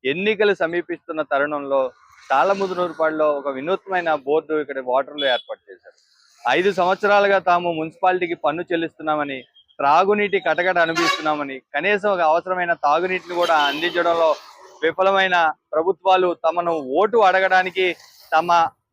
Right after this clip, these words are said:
వార్డుకు రావద్దని, తమ వీధులకు రావద్దంటూ కూడా స్థానికులు ఈ ఏదైతే పెంటపాడు తాడేపల్లిగూడెం మెయిన్ రోడ్డు మీద ఒక బ్యానర్ అయితే ఏర్పాటు చేసిన సంఘటన. సాధారణంగా ఇలాంటివి ఏజెన్సీ ప్రాంతాల్లో చూస్తుంటాం.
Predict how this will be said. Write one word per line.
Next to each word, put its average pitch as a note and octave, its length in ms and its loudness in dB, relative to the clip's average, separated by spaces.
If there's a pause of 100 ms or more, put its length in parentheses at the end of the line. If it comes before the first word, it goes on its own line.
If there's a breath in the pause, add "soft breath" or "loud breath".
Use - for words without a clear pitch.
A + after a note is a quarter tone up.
(120)
వార్డుకు G3+ 400 2
రావద్దని, F3+ 540 0
తమ F3 240 -2
వీధులకు G3 460 2
రావద్దంటూ E3+ 600 0
కూడా E3 320 2 (260)
స్థానికులు F#3 680 0 (120)
ఈ D#3+ 40 2 (120)
ఏదైతే E3+ 400 0 (300)
పెంటపాడు F3+ 720 2
తాడేపల్లిగూడెం E3 840 0
మెయిన్ E3+ 240 -2
రోడ్డు E3+ 240 0
మీద D#3+ 100 0
ఒక D3 300 -2
బ్యానర్ E3 280 0
అయితే E3 200 0
ఏర్పాటు C#3 380 -2
చేసిన A#2+ 140 -6 (100)
సంఘటన. G2+ 300 -12 (460)
సాధారణంగా A3+ 600 4
ఇలాంటివి G3+ 400 2 (180)
ఏజెన్సీ G#3+ 340 -2 (100)
ప్రాంతాల్లో F3+ 380 2
చూస్తుంటాం. C3+ 540 -6